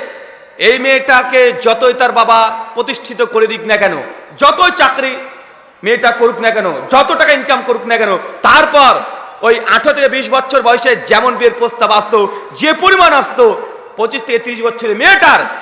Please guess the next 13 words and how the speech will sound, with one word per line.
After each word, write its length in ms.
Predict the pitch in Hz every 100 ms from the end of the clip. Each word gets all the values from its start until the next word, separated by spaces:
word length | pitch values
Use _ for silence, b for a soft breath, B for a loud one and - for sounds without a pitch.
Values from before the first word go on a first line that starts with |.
| -
সেই 180 | - 220
পরিমাণ 260 | 226 220 190
বিয়ের 180 | 208
প্রস্তাব 440 | 208 202 202 240 285 - - -
আসে 260 | 208 202 196
না। 140 | 127 - - - - -
এটা 180 | 247 269
বাস্তব। 380 | 247 240 240 190 - - - - - - _ _ - _ -
পশ্চিমা 320 | 240 254 294
বিশ্ব 240 | 294 320
শিখিয়ে 300 | 294 285 311
দিয়েছে 280 | 311 302 302
আমাদেরকে 540 | 294 277 277 269 185